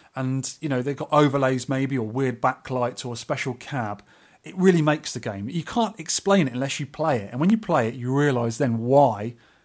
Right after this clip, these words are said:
we collect these damn things. I know they're big and massive, but it's worth it sometimes. And with this one especially, I really like it. I'm getting more and more into it as well.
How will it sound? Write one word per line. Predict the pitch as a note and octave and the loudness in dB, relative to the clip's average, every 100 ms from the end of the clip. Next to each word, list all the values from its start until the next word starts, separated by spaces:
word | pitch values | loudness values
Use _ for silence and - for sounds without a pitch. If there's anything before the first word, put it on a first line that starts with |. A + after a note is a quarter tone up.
| _ | _
we | C3+ C3 | -10 -2
collect | F3+ G#3 | -2 0
these | A2 - | -4 -6
damn | G#2+ G2+ | -6 -6
things. | G#2+ G2 G2 | -8 -10 -6
I | C#3+ | 0
know | E3+ | 2
they're | E3+ | 2
big | D#3 C#3 | 2 0
and | C3+ | 0
massive, | E3 - A2+ C3 - | -2 -4 -8 -6 -2
but | C#3+ C#3+ _ _ - - _ C#3+ | -2 -2 _ _ -20 -20 _ -14
it's | - | -2
worth | D#3 D3 | 0 0
it | - | -4
sometimes. | A#2+ A2 A2 G#2+ C3+ | -8 -8 -8 -10 -6
And | D#3 C#3+ | -4 0
with | D#3+ | 4
this | F#3 - | 4 4
one | C3+ | -2
especially, | B2+ - C3+ A#2 | -2 0 -2 -2
I | A2 | -4
really | B2+ A#2+ | -2 -2
like | A2+ A2+ A2 | -2 -4 -6
it. | A2+ | -10
I'm | A#2+ | -4
getting | D#3+ D3 C#3 | -2 0 2
more | D3+ D3 C3 | 4 4 4
and | |
more | C3 C3+ | 2 2
into | C#3+ - A2 | 0 -2 -8
it | A#2+ | -10
as | C3 | -6
well. | A#2 G2 | -6 -6